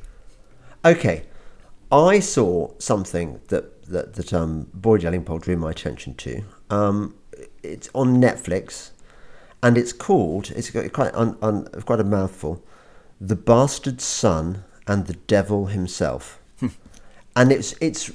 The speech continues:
Speaker 1: written, well, the, the, the screenplay anyway was, was, was, was done by Joe Barton. Um, I'm a real fan. I, th-, I, I think he's one of the, the, the best talents working in, in, in,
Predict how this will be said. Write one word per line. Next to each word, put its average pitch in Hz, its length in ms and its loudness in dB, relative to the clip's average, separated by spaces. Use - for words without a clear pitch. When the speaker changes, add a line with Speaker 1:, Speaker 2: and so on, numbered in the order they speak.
Speaker 1:
written, 123 760 0
well, 107 100 2
the, 107 80 0
the, 110 260 -4
the 101 140 -6
screenplay 127 400 -2
anyway 87 320 -2
was, 82 200 -10
was, 104 220 -2
was, 98 340 -6
was 98 140 -6
done 92 540 -2
by 92 420 -2
Joe 110 320 4
Barton. 101 560 -2
Um, 95 500 0
I'm 113 200 2
a 113 60 6
real 135 520 4
fan. 104 260 0
I, 117 120 -2
th-, - 120 -6
I, 117 200 0
I 120 80 2
think 113 260 -4
he's 95 140 -6
one 98 120 -2
of 90 120 -4
the, 92 300 -4
the, 87 120 0
the 92 100 -4
best 107 320 -2
talents 85 440 -6
working 85 400 -4
in, 76 220 -8
in, 82 300 -8
in, 78 340 -10